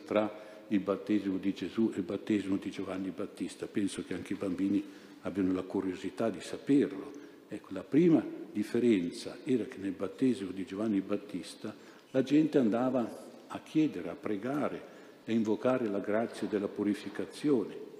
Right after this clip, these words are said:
Invece nel battesimo di Gesù la gente riceveva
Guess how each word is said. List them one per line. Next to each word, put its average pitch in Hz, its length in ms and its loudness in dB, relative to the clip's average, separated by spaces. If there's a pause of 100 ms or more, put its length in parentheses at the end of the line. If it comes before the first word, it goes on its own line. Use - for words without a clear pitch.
(440)
Invece 151 420 6
nel 113 160 4
battesimo 123 520 2
di 110 180 -2
Gesù 107 340 -2 (180)
la 113 120 0
gente 143 480 0
riceveva 120 1080 0